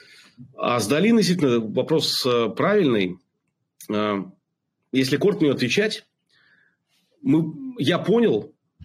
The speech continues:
хотя я довольно опытный предприниматель, а, что я не знаю, как развивать,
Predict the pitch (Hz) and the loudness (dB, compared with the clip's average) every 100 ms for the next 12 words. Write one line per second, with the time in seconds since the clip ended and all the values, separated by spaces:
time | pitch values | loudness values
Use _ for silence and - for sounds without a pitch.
0 | - 123 127 120 113 123 120 113 104 104 | -6 -4 0 0 0 0 0 -2 -4 -6
1 | 95 95 110 143 - 98 - _ _ _ | -6 -4 -2 -2 -4 -10 -14 _ _ _
2 | _ _ _ _ _ _ _ - 101 101 | _ _ _ _ _ _ _ -12 -8 -4
3 | 101 101 - - - 151 139 131 120 - | -6 -8 -8 -6 0 2 4 2 -2 -10
4 | _ _ _ _ _ _ _ _ _ _ | _ _ _ _ _ _ _ _ _ _
5 | _ _ _ _ _ _ 123 104 175 170 | _ _ _ _ _ _ -4 0 2 2
6 | 131 143 185 151 135 127 120 127 135 113 | 4 2 2 2 0 -2 -2 2 2 0
7 | - - | -4 -10